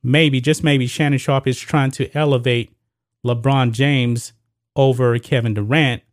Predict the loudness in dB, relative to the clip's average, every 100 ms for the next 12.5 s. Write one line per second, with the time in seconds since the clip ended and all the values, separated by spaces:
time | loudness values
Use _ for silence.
0 | _ _ _ -8 -4 -4 -2 0 0 0
1 | 0 0 0 -2 -2 -2 -2 0 2 2
2 | 0 -4 -10 _ _ _ -4 0 2 2
3 | -2 -4 _ -2 0 0 2 2 2 -4
4 | _ _ _ _ _ _ -2 0 4 4
5 | 4 2 0 0 0 -2 0 0 0 0
6 | 0 -2 -2 0 0 0 -2 -6 -4 -2
7 | -2 -4 -2 0 0 0 -2 _ _ _
8 | _ _ _ _ _ _ 2 2 2 2
9 | 2 0 2 0 -2 0 0 0 -4 -2
10 | -2 -2 -8 0 2 2 0 -4 _ _
11 | _ _ _ -6 0 2 2 2 0 2
12 | 2 0 0 -2